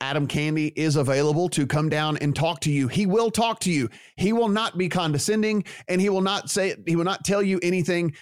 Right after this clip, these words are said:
that only benefits him. He just will tell you how it works the rest of the country and why some of the laws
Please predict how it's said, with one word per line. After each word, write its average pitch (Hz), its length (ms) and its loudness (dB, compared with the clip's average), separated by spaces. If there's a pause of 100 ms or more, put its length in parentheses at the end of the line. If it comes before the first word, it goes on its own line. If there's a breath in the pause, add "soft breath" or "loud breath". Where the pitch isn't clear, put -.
(100)
that 165 180 2
only 180 300 2
benefits 165 460 0
him. 147 200 0
He 143 160 0
just 151 240 0
will 180 240 2
tell 202 340 2
you 143 420 2 (380 soft breath)
how 156 200 0
it 165 100 -2
works 202 300 0
the 175 100 -2
rest 170 240 0
of 139 120 -2
the 160 60 -4
country 180 500 0
and 147 200 0
why 165 320 0
some 160 240 0
of 151 80 0
the 151 80 0
laws 139 380 0